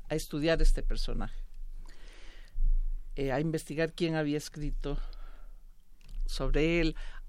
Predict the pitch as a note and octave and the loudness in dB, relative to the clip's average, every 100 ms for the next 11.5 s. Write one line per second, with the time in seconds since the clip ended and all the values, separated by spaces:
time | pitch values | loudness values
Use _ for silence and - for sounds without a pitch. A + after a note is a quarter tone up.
0 | - C3+ D3 C#3+ D#3 D#3 C#3 C3+ C3 C#3+ | 2 2 4 4 6 4 4 0 2 4
1 | E3 D#3+ D#3+ - - D#3 D#3 - - - | 2 0 -2 4 4 6 4 4 0 -2
2 | - - - - - - - D#3 E3 - | -8 -12 -12 -12 -12 -14 -8 -4 -2 2
3 | G#3 G3+ - A3 A3 - - - - - | 2 2 0 0 0 -4 -8 -10 -14 -10
4 | - - G#3 G#3+ G#3+ G#3+ G#3+ - E3 D3+ | -4 4 6 6 2 0 0 0 2 2
5 | D3+ C#3+ - C3+ C#3+ C#3+ C#3 B2+ - - | 0 -2 -4 -4 -2 -2 -2 -4 -8 -12
6 | - - - - E3+ F3+ F#3 F#3+ F#3 D#3+ | -14 -16 -16 0 4 4 4 2 2 0
7 | F3 - E3 D#3 D#3 G#3+ - D3+ - F#3 | -2 -4 -2 2 0 0 -4 0 2 2
8 | F#3+ G#3 - - - - - - - D#3 | 2 0 -2 -8 -12 -14 -16 -16 -6 -2
9 | D#3+ D3 - B2+ C3+ D3 D#3 D#3 D#3+ - | -2 -2 -6 -6 -6 -4 -2 -2 -4 -6
10 | D3 C#3+ C#3+ D3 - - C3 B2+ A#2+ A#2 | -6 -4 -4 -6 -8 -6 -4 -4 -6 -6
11 | A#2+ A2+ - - - | -6 -6 -6 -8 -12